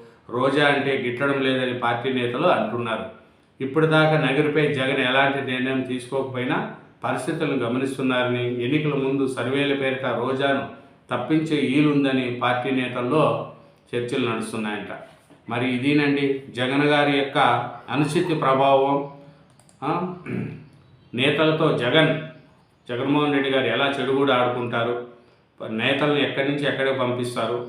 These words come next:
వాళ్ళకు ఇప్పుడు చాలామంది వైసీపీ నాయకులు ఓడిపోవడానికిలో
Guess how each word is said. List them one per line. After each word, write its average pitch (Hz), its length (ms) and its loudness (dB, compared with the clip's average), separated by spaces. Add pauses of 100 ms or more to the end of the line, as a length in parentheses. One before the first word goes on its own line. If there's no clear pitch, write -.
(100)
వాళ్ళకు 123 640 0 (1700)
ఇప్పుడు 127 480 0
చాలామంది 156 540 6
వైసీపీ 147 500 2
నాయకులు 143 360 0
ఓడిపోవడానికిలో 135 1200 0